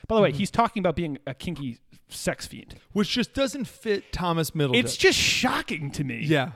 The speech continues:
Speaker 1: Of, even of the other guys on Silicon Valley, he's last, like, I know he's not the actual nerd he's playing,
Speaker 2: Mm-hmm.
Speaker 1: but it's like, the guy's a sexual dynamo.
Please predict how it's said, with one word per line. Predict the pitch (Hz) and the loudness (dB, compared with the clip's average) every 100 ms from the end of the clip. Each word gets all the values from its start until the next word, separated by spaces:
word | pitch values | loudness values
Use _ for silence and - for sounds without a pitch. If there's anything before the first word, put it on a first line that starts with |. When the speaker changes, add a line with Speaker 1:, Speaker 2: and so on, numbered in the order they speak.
| - _ - _ - | -14 _ -20 _ 2
Speaker 1:
Of, | 190 190 | 6 6
even | 240 294 320 | 6 4 6
of | 220 | 6
the | 214 | 6
other | 226 | 6
guys | 185 190 214 | 6 6 4
on | 165 | 2
Silicon | - 180 160 | 0 0 2
Valley, | 143 185 151 | 0 2 0
he's | 120 214 220 | 2 2 4
last, | 190 180 | 4 2
like, | 196 | 2
I | |
know | 175 254 | 4 4
he's | 262 165 | 4 2
not | 165 180 | 0 0
the | 170 | 0
actual | 160 170 - 151 | 0 -2 -2 -2
nerd | 139 135 160 160 | 0 0 0 -2
he's | 156 | -6
playing, | - 147 131 151 226 - - | -6 -4 -2 -2 -4 -8 -6
Speaker 2:
Mm-hmm. | 160 139 143 | -2 0 4
Speaker 1:
but | 180 | 4
it's | 175 | 4
like, | 190 156 - - - _ _ - | 2 0 -2 -16 -20 _ _ -2
the | 165 | 0
guy's | 160 254 277 | 2 2 2
a | 156 | 0
sexual | - - 269 - 165 131 | -2 -4 -4 -2 -2 -2
dynamo. | 127 240 294 143 110 | -4 0 0 0 -6